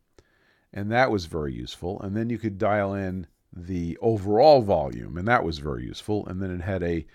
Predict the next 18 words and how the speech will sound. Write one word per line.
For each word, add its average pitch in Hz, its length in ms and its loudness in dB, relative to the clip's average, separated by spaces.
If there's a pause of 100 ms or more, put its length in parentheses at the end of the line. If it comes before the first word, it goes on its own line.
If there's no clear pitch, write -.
(560)
a, 85 340 -6
uh, - 140 -10
push-pull 107 800 2
on-off 90 640 -2 (560)
valve, 76 640 -6 (880)
which 104 240 -2
if 92 140 -8
you, 92 140 -6
again, 98 280 0
if 82 100 -8
you're 90 120 -4
looking 82 160 -6
at 78 80 -10
the 80 80 -8
video, 80 340 -6
it's 71 160 -10
in 76 120 -10
the, 69 180 -10